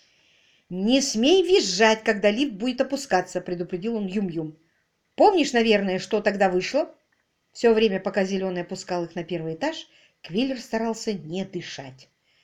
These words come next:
"Прощайте, киски", — сказала миссис Таттл, оторвавшись от вязания,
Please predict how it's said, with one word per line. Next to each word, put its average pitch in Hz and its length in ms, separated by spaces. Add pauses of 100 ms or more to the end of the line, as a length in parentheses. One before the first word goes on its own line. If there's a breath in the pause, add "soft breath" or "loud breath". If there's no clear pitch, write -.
(840 soft breath)
"Прощайте, 349 760
киски", — 170 640
сказала 175 380
миссис 175 360
Таттл, 311 440
оторвавшись 190 640
от 196 120
вязания, 151 500